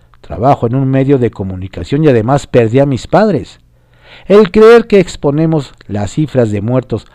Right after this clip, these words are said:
para buscar algún beneficio me parece indolente y carente de sensibilidad".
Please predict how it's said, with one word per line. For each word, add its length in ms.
para 300
buscar 600
algún 600
beneficio 840
me 160
parece 440
indolente 720
y 140
carente 560
de 200
sensibilidad". 1000